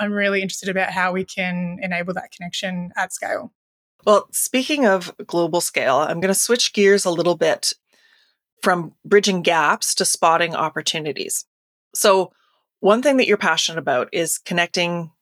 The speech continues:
Speaker 2: safety practice to larger organizational and community goals. So this is the
Speaker 1: Mm-hmm.
Speaker 2: global scale I'm talking about.
Speaker 1: Sure.
Speaker 2: So specifically, integrating safety professionals into business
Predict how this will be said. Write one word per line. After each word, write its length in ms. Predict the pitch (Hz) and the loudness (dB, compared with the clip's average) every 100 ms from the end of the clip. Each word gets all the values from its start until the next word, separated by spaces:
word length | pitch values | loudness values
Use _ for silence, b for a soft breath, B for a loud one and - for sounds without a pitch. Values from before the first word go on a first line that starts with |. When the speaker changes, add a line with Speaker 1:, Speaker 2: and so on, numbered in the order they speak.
| _ | _
Speaker 2:
safety 360 | - 185 175 190 | -2 -2 -2 -4
practice 760 | - 151 151 - 156 - - - | -4 -4 -4 -8 -6 -4 -6 -4
to 120 | - | -2
larger 560 | 165 165 160 170 156 - | 2 2 2 0 0 0
organizational 1080 | 170 170 165 156 147 135 - 151 135 123 - | -2 -2 -4 -4 -2 -2 -2 -2 -4 -4 -8
and 180 | 160 - | -10 -6
community 500 | 180 180 202 196 156 | 0 4 4 4 0
goals. 500 | 139 - - - - _ _ _ | 0 0 -2 -6 -8 _ _ _
So 100 | 196 | 0
this 140 | 202 | 2
is 100 | 208 | 2
the 140 | 180 170 | 2 2
Speaker 1:
Mm-hmm. 80 | 156 | 4
Speaker 2:
global 300 | 175 175 151 | 2 2 0
scale 280 | - 131 95 | -2 -2 -2
I'm 80 | |
talking 300 | 147 - 147 | -6 -8 -10
about. 220 | 156 - - b b - | -10 -10 -10 b b -14
Speaker 1:
Sure. 220 | 226 170 | -12 -8
Speaker 2:
So 140 | - 202 | 2 2
specifically, 1000 | - 220 - 277 294 240 175 160 156 - - | 4 0 4 4 4 0 0 0 -2 -8 -4
integrating 640 | 185 202 214 208 190 190 | -2 0 2 4 4 2
safety 360 | - 170 165 170 | 0 -2 -2 -6
professionals 880 | - - 151 - - 156 156 156 - | -8 -6 -2 0 -2 -2 -2 -4 -6
into 260 | 165 156 170 | -6 -4 -4
business 640 | 147 170 165 165 - - | -2 -2 -2 -2 -2 -4